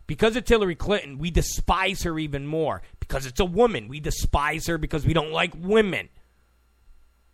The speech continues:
That's just not the case. I, I don't care if it's Hillary Clinton. I don't care if it's Bernie Sanders. I don't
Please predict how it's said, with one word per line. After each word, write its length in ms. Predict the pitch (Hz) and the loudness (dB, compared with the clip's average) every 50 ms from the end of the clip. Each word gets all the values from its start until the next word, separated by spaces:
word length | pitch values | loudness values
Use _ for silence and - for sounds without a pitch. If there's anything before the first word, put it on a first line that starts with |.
| _ _ _ _ _ _ _ _ _ _ _ _ _ _ _ _ _ _ _ _ _ _ _ _ _ _ _ _ _ _ _ _ _ _ _ | _ _ _ _ _ _ _ _ _ _ _ _ _ _ _ _ _ _ _ _ _ _ _ _ _ _ _ _ _ _ _ _ _ _ _
That's 220 | - 285 359 - - | 2 2 2 2 2
just 140 | 233 185 - | -4 2 4
not 200 | 226 180 - - | 4 4 4 2
the 40 | |
case. 360 | - - - 320 330 190 120 - - - - | 2 4 6 6 4 4 -4 -6 -10 -10 -12
I, 280 | - - - - 214 277 | -12 -10 -6 -2 0 2
I 60 | 403 | 2
don't 300 | 392 330 208 165 135 - | 2 0 0 -4 -6 0
care 300 | - - 190 185 196 202 | 2 4 4 4 4 0
if 100 | 185 - | -2 -4
it's 140 | 185 - - | -4 0 0
Hillary 260 | 214 208 214 208 190 | 2 2 2 0 0
Clinton. 340 | - - 220 240 277 240 226 _ - | 0 -2 -2 -2 -4 -10 -12 _ -8
I 80 | - 277 | -8 -6
don't 160 | 294 240 - | -6 -6 -4
care 160 | - 165 160 | -2 -2 -2
if 80 | 151 165 | -2 -6
it's 100 | 156 135 | -8 -4
Bernie 240 | - - 160 147 139 | -4 -4 -4 -4 -8
Sanders. 480 | - - 214 254 240 170 104 - - - - - - _ | -6 -6 -4 -4 -4 -6 -6 -10 -12 -14 -16 -20 -16 _
I 200 | - 156 185 170 - _ - | 0 0 0 0 -4 _ 4
don't 280 | - 170 170 170 170 | 6 6 6 6 2